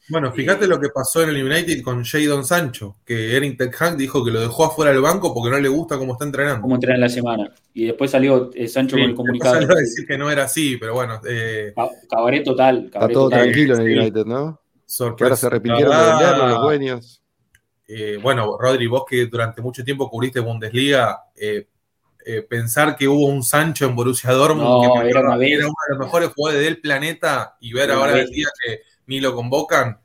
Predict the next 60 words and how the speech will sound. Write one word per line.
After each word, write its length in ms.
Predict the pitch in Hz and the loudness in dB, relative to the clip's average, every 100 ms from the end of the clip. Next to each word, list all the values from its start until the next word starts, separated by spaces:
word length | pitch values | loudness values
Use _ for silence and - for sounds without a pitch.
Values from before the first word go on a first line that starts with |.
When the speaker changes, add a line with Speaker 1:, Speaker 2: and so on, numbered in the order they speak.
| _ | _
Speaker 1:
la 160 | 110 107 | -6 -2
verdad, 440 | 120 135 135 123 | 2 2 2 2
una 160 | 127 123 | -2 -2
caída 500 | 117 123 135 123 117 | -2 0 2 2 0
en 80 | 113 | -4
desgracia 680 | 113 123 131 - 117 107 98 | -2 0 0 0 0 -2 -4
total. 460 | 104 123 110 98 _ - | -4 0 0 -2 _ -8
Speaker 2:
Sí. 160 | 95 | -6
Speaker 1:
La 420 | 95 - - 113 | -6 -10 -6 -4
de 80 | 117 | -2
Speaker 2:
Y 40 | 107 117 | 0 0
Speaker 1:
Jadon. 180 | 110 104 - | 0 -4 -8
Speaker 2:
sí. 60 | _ _ _ _ _ _ _ | _ _ _ _ _ _ _
Y 60 | 151 | -4
pero 200 | 160 156 | 2 4
bueno, 200 | 160 147 | 6 4
ese 180 | 156 175 | 2 0
es, 200 | - - | -6 -6
es 180 | 127 123 | -6 -6
un 80 | 127 | -8
poco 200 | 135 139 | -4 -2
el 80 | 123 120 | -2 0
United 380 | 151 202 131 | 2 2 0
también, 360 | 113 107 107 101 | -4 -6 -8 -8
¿no? 340 | 110 156 156 - | -8 -8 -10 -16
Eh, 160 | 107 | -18
por 160 | 104 135 | -8 -6
eso 140 | 156 | -2
a 40 | 160 | 0
mí, 380 | 180 170 160 | 0 0 -2
yo 120 | 131 165 | -4 0
quiero 120 | 180 | 2
que 60 | 143 | 4
Garnacho 380 | 127 139 160 147 | 4 2 -6 -8
se 120 | - | -2
vaya 260 | 131 - 92 | 0 -2 -8
ahí. 180 | 92 - 202 | -16 -8 -6
<laughs> 260 | - - - - - | -4 -8 -14 -20 -6
Y 80 | 131 | -2
Garnacho 400 | 143 156 - 135 | 2 2 0 0
salga 240 | 165 165 | 0 0
urgente, 520 | 131 127 175 180 160 | 0 0 0 0 -2
despedido 460 | 123 123 127 156 170 | -2 -2 2 4 4
de 60 | 127 | 2
ese 140 | 127 | -2
club. 280 | 131 110 - | -4 -6 -8
O 60 | - | -10
sea, 180 | 107 | -10
que 80 | 101 | -8
se 140 | 98 117 | -6 -2
vaya 480 | 156 170 139 123 | 0 2 2 2
al 200 | 113 107 | 0 -2
Real 180 | 107 117 | -4 -4
Madrid, 420 | 113 113 160 185 | -2 2 6 6
que 80 | 120 | 4
se 100 | 101 | 0
vaya 220 | 123 127 | -4 -2
donde 160 | 127 113 | -4 -2
quiera 180 | 131 131 | -2 0
jugar. 300 | 123 123 | 2 2